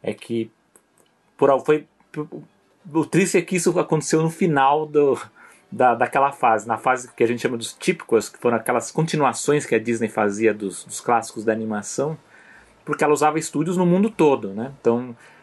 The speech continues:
tinha no Japão, tinha na Coreia, tinha no Canadá, no, no, no, no, no Brasil também, também tinha produção aqui,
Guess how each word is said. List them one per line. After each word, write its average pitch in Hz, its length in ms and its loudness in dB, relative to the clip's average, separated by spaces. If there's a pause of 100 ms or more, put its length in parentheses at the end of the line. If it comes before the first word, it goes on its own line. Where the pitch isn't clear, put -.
tinha 101 140 -4
no 98 80 -6
Japão, 139 640 0
tinha 104 160 -4
na 101 80 -6
Coreia, 113 840 2 (300)
tinha 107 160 -4
no 107 80 -4
Canadá, 117 920 0
no, 120 200 -10 (180)
no, 107 260 -8
no, 101 400 -12 (680)
no, 117 280 0
no 131 100 0
Brasil 139 480 2
também, 127 360 -2
também 117 280 -2
tinha 113 200 -4
produção 110 400 -4
aqui, 151 520 -4